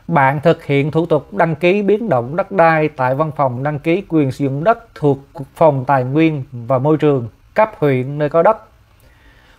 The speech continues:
Hồ sơ bao gồm đó là bản chính văn bản từ chối di,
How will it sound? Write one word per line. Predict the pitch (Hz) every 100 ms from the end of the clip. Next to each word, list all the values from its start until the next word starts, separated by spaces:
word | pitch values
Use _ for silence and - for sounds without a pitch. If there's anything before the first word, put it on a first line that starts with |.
| _
Hồ | 160 156
sơ | 156 185
bao | 175 170
gồm | 156 156 139 156
đó | 170
là | 151 139 135
bản | 131 123 165
chính | 170 220 277 330 311
văn | 196 147
bản | 135 165
từ | 156 139
chối | 139 175 208 254 214
di, | 185